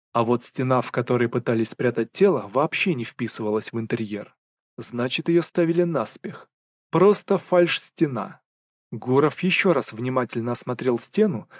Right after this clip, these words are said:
прикинул размер и понял, что в целом, если не знать, какая именно была идея, то можно было бы списать на дизайнерский ход. Тот, кто пытался спрятать тело в этой стене, даже побелил её.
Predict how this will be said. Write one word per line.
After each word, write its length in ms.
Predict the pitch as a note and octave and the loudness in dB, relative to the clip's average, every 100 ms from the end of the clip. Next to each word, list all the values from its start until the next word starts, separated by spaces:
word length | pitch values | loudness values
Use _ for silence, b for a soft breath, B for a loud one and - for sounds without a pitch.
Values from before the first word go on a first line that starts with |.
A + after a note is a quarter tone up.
| B | B
прикинул 540 | C#3+ C#3+ D3+ E3 E3 D3+ | -4 -4 0 2 4 2
размер 380 | D3 E3+ F#3+ | 2 4 2
и 160 | - D#3+ | 2 -4
понял, 380 | - G#3 F#3 B2 | 0 2 2 0
что 260 | - - | -2 0
в 100 | C3+ | -2
целом, 420 | - - A3 C#3+ G#2+ | 0 4 6 4 0
если 380 | A#2+ B2 - | 0 0 -2
не 160 | A#2 C#3+ | -4 -4
знать, 340 | C3 B2 G2+ | -2 -4 -4
какая 360 | - B2+ - A2+ | -4 -2 0 0
именно 320 | A2 A2+ A2 | 0 -2 -4
была 340 | G#2+ A#2 A2 A#2 | 0 2 4 2
идея, 440 | A#2 A#2 G#2+ - B B B - | 2 0 -2 -8 B B B 0
то 200 | E3 D#3+ | 2 4
можно 360 | D#3+ F3+ E3+ | 4 4 4
было 240 | E3 E3+ E3 | 4 4 4
бы 120 | D#3 | 2
списать 500 | - E3+ - F#3+ F#3 | -4 -4 0 0 2
на 140 | E3+ | 2
дизайнерский 720 | E3+ E3 E3 D#3+ D#3+ D3 - E3+ | 2 2 4 4 0 -2 -4 -2
ход. 320 | - C3 - - _ _ _ _ _ | -2 -6 -10 -20 _ _ _ _ _
Тот, 280 | - B2 - | 0 2 0
кто 200 | - C3 | 0 0
пытался 460 | C3 - B2 - | 2 2 0 0
спрятать 420 | B2+ - B2+ B2 A#2+ | -4 -2 -2 -2 0
тело 260 | C3+ A#2+ | 0 2
в 60 | A2+ | 0
этой 180 | A#2+ A2+ | 0 -2
стене, 380 | - C#3 D#3+ | -4 -4 -2
даже 300 | E3 D#3 D#3 | 0 0 0
побелил 480 | C#3 C#3+ E3 C#3+ G#2 | -2 0 0 0 -2
её. 380 | G2+ G#2 - B2+ | -4 -10 -14 -18